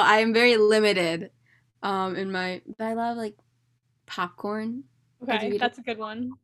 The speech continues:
Speaker 1: Or, um, there's these sweet potato chips that I devour in, like, five
Speaker 2: That
Speaker 1: minutes.
Speaker 2: sounds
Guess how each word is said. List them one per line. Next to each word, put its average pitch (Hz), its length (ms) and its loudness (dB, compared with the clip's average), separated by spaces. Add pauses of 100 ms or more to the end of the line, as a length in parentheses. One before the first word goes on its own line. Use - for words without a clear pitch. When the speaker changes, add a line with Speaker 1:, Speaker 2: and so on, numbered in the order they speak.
(800)
Speaker 1:
Or, 202 280 2
um, 180 380 -2
there's 190 260 -6
these 208 200 -8
sweet - 280 -14
potato 180 360 -14
chips - 520 -14
that 185 240 -12
I 110 440 -6
devour - 640 -8
in, - 80 -20
like, - 140 -14 (120)
five - 160 -10
Speaker 2:
That 208 80 -6
Speaker 1:
minutes. - 180 -14
Speaker 2:
sounds 339 260 -8